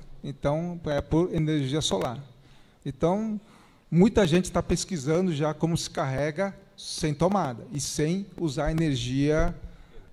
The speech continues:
elétrica, né? É energia solar. Vai fazendo direto energia solar. Então, alternativas estão sendo estudadas. Então, que nem você falou, né? Muito bem, né?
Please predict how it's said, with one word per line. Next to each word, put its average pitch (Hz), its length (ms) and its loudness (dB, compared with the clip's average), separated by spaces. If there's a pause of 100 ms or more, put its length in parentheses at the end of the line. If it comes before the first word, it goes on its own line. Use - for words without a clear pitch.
(220)
elétrica, 123 520 -4
né? 117 240 -6
É 120 320 -8
energia 135 360 -6
solar. 143 340 -6 (180)
Vai 131 120 -6
fazendo 127 420 -6
direto 127 480 -4
energia 135 360 -4
solar. 127 360 -2
Então, 143 420 -2 (840)
alternativas 185 880 2
estão 170 140 2
sendo 175 220 -2
estudadas. 165 420 0
Então, 147 640 -4 (560)
que 147 120 -4
nem 147 120 -2
você 156 260 -2
falou, 147 480 2
né? 139 280 -4 (220)
Muito 135 340 -2
bem, 143 260 -4
né? 143 160 -4